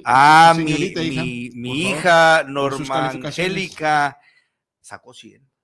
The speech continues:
Speaker 2: Sacó cien.
Speaker 1: en universidad y va bien para ingeniería en negocios. Hija, te mando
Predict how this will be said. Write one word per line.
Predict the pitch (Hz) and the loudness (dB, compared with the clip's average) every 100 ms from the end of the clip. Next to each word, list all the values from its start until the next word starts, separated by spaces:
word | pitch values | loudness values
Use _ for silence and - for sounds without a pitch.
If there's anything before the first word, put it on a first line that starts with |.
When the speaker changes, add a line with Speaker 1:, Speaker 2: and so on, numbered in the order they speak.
| _ _ | _ _
Speaker 2:
Sacó | 113 - 120 | -20 -20 -20
cien. | 127 113 127 147 156 165 | -18 -14 -12 -10 -10 -12
Speaker 1:
en | 151 | -14
universidad | 147 139 131 113 131 131 147 170 165 | -14 -10 -10 -10 -6 0 2 2 -2
y | 120 120 | -10 -12
va | 117 135 139 | -6 -4 -4
bien | 135 139 139 | -6 -12 -10
para | 139 143 143 143 | -6 -2 -2 -2
ingeniería | 135 117 117 113 113 127 131 | -6 -16 -18 -16 -14 -8 -8
en | 123 | -8
negocios. | 107 110 151 151 165 214 _ | -14 -14 -16 -16 -20 -20 _
Hija, | 139 151 143 147 - | -18 -16 -12 -12 -12
te | 120 | -18
mando | 117 123 127 127 127 | -14 -12 -12 -12 -12